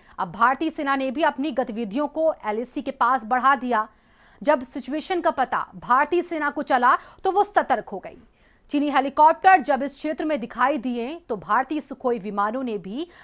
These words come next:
अपने वायु क्षेत्र में उड़ान भरी है। भारत और चीन के बीच इस तरह के सीमा विवाद बॉर्डर पर कई जगह पाए जाते हैं, लेकिन भारत और चीन बॉर्डर पर तेईस सेंसिटिव जोन भी हैं। इन क्षेत्रों में प्रतिवर्ष औसतन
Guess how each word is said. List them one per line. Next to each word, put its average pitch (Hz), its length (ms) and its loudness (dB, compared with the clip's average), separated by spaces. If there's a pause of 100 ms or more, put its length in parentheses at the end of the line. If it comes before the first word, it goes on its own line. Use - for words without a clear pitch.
(120)
अपने 285 360 0
वायु 269 420 4
क्षेत्र 349 400 -4
में 302 80 0
उड़ान 208 300 0
भरी 175 320 -16
है। 160 120 -18 (640)
भारत 220 380 -2
और 269 80 -4
चीन 277 280 -6
के 254 120 -6
बीच 226 320 -6
इस - 140 -12
तरह 226 200 -2
के 247 120 -8
सीमा 233 340 -6
विवाद 196 360 4 (340)
बॉर्डर 240 320 8
पर 339 200 4
कई 349 340 0
जगह 339 280 0
पाए 294 240 4
जाते 175 320 -6
हैं, 170 160 -20 (460)
लेकिन 226 240 -4
भारत 240 540 2 (140)
और 247 100 -2
चीन 339 400 2
बॉर्डर 202 300 -2
पर - 180 -12 (460)
तेईस 403 400 4
सेंसिटिव 320 480 -2
जोन 285 360 -2
भी 202 180 -8
हैं। 160 160 -16 (600)
इन 247 140 -2
क्षेत्रों 277 380 -2
में 320 240 0
प्रतिवर्ष 269 580 0
औसतन 269 500 2